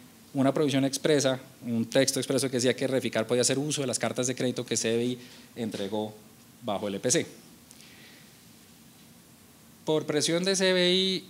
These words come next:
y en las discusiones, el presidente de Reficar, en contra de advertencia expresa del grupo jurídico,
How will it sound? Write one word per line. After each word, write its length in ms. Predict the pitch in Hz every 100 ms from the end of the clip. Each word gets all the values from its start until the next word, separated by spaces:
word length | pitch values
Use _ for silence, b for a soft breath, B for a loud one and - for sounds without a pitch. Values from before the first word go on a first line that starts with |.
| - -
y 160 | 139
en 160 | 135 127
las 100 | 127
discusiones, 460 | 127 135 147 160 139
el 120 | 127
presidente 520 | 139 - 131 151 175
de 40 |
Reficar, 420 | 165 156 135 131 120
en 120 | 113
contra 360 | 117 117 135
de 80 | 135
advertencia 480 | 123 113 - 117 131
expresa 400 | 127 139 131 123
del 100 | 113
grupo 240 | 113 110
jurídico, 460 | 131 151 135 117